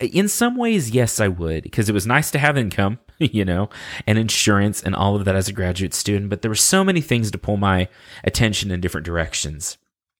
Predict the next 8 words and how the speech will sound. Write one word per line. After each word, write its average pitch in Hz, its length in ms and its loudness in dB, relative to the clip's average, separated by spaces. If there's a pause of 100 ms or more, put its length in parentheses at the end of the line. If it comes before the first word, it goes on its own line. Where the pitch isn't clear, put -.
(340)
And 131 380 2 (680)
I 151 100 2
think 202 420 -2
that 156 180 2
on 123 140 2
the 117 60 4
one 139 260 2
hand, 90 540 2